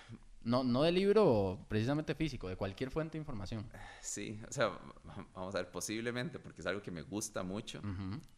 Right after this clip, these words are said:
Speaker 2: O sea, cada vez que tengo tiempo libre, hacia eso voy.
Speaker 1: Ok.
Speaker 2: Eh, digamos, como, como les dije, por, por mi interés actual,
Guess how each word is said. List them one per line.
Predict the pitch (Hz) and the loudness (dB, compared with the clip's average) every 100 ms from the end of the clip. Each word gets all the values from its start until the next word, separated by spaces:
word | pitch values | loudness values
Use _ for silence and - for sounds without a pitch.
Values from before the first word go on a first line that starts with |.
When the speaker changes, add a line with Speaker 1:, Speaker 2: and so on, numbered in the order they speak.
| - - | -20 -16
Speaker 2:
O | - | -10
sea, | 90 - | -10 -8
cada | - 104 123 | -2 2 4
vez | 107 - | 2 -2
que | |
tengo | - 95 104 | -6 -6 -6
tiempo | 101 107 - | -6 -6 -6
libre, | 87 104 - - - - - - - | -4 -4 -4 -8 -6 -8 -8 -14 -14
hacia | - - 76 | -10 -6 -4
eso | 71 80 | -4 -4
voy. | 76 76 71 - - - | -4 -4 -6 -12 -16 -10
Speaker 1:
Ok. | 92 92 87 92 - - - | -8 -6 -8 -10 -16 -20 -20
Speaker 2:
Eh, | 95 76 76 - - - - - - | -14 -10 -8 -10 -12 -16 -20 -20 -20
digamos, | - - 90 82 | -16 -6 -6 -4
como, | 80 73 | -6 -6
como | 76 76 | -8 -8
les | 71 67 73 | -8 -8 -4
dije, | 90 82 82 | -2 -2 -4
por, | - 80 71 - _ _ - | -4 -6 -6 -14 _ _ -4
por | 87 | -2
mi | 87 | 0
interés | 90 - 85 95 | -2 0 2 2
actual, | 113 - 104 120 | 0 2 2 2